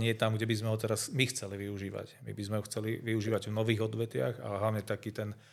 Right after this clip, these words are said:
nízkouhlíkový alebo takzvaný čistý, e, obnoviteľný vodík. Keď hovorím o tej histórii, tak sa využíval aj na Slovensku vo veľkom množstve v priemysle,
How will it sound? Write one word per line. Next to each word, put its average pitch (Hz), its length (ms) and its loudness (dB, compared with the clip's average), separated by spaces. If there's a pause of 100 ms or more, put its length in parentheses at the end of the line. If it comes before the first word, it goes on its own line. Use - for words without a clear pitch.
(260)
nízkouhlíkový 117 720 2
alebo 110 160 2
takzvaný 110 400 0
čistý, 120 560 2
e, - 80 -12 (160)
obnoviteľný 110 800 2
vodík. 98 320 -8 (720)
Keď 117 160 -2
hovorím 117 320 6
o 110 80 0
tej 107 160 4
histórii, 123 400 4
tak 117 240 0
sa 120 80 2
využíval 120 640 4
aj 113 160 4
na 107 80 0
Slovensku 113 560 0
vo 110 160 4
veľkom 117 240 -2
množstve 113 400 -2
v - 80 -12
priemysle, 113 400 0